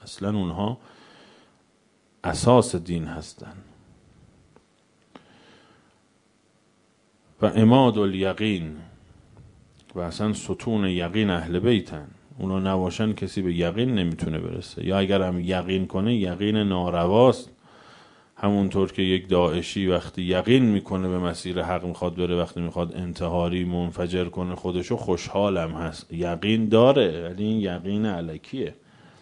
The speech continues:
این جهل مرکبه در واقع. یعنی فکر می‌کنه یقین داره، در حالی که بر باطله.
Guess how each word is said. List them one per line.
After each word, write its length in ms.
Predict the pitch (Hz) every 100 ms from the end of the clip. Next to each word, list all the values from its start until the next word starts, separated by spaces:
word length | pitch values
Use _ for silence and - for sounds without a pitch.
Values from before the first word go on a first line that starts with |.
| _ _ _ - -
این 180 | 101 107
جهل 400 | 101 85 85 85
مرکبه 760 | 85 85 82 80 - - 107 78
در 260 | 76 73
واقع. 340 | 76 71 - - _ _ _ _ _ - - - - - _ -
یعنی 220 | 85 92
فکر 500 | - - 127 143 -
می‌کنه 500 | 113 104 - 107 107
یقین 460 | 92 90 107 147 160
داره، 480 | 117 95 90 80 78 82 - -
در 160 | - 85
حالی 320 | 80 95 95
که 300 | 92 95 92 85
بر 140 | 80 78
باطله. 500 | 76 73 - -